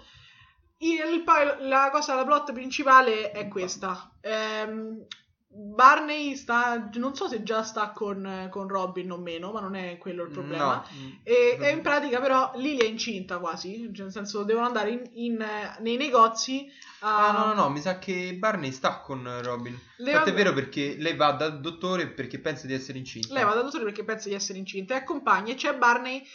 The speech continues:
Speaker 1: lei ha se-, Robin ha sempre avuto fin dalla prima puntata un'avversione per i bimbi fondamentalmente, <laughs> quindi
Speaker 2: Sì.
Speaker 1: cioè, ehm, non, non gli piacciono tanto,
Speaker 2: E
Speaker 1: però
Speaker 2: qui
Speaker 1: Barney
Speaker 2: ti
Speaker 1: vuole
Speaker 2: ci rivedi?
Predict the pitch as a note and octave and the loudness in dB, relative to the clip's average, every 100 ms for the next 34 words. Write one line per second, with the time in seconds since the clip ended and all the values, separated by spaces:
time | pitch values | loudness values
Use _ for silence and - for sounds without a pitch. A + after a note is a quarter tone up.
0 | - A#3+ C#4+ C#4 A#3+ - - D4 A#3+ A#3 | -20 -2 2 4 4 0 2 2 2 0
1 | A#3 D4 D4 B3 G#3+ A#3 C4 A#3 G#3+ A3+ | -2 -4 -2 0 0 -4 -6 -4 -2 0
2 | A3+ A3+ C4 A3+ F#3+ G3+ G#3+ A3 - - | -2 -4 -2 0 0 0 -2 -4 -14 -14
3 | - D4 A#3 C#4+ - - A3+ G3 F#3+ F#3+ | 0 2 2 0 0 4 4 2 -2 -4
4 | E3+ E3 E3+ F#3 G3 F#3 G3+ G3+ G3 - | -10 -8 -8 -8 -6 -6 -6 -8 -8 -12
5 | - B3 A#3 A#3+ D#4 C4 A#3+ A#3 C4+ G3 | -8 -6 -6 -4 -4 -2 -2 -2 -2 -4
6 | - - - - A3+ G#3+ G#3+ A3 A3+ A3 | -10 -20 -20 -8 -4 -4 -4 -6 -6 -8
7 | G#3+ G#3 E3+ E3+ F3+ G#3+ C4+ C#4 D4 C4 | -10 -14 -18 -20 -18 -6 -2 2 0 0
8 | A3 F#3+ - G3+ F#3 F3+ F#3 D#4 C#4+ A#3+ | 0 0 -2 -6 -4 -4 -4 2 4 10
9 | C4 A#3+ A#3 A3+ B3 A#3+ A3 C3+ A#2+ A#2+ | 10 10 2 0 4 4 4 2 0 0
10 | D3+ D#3 | -2 -6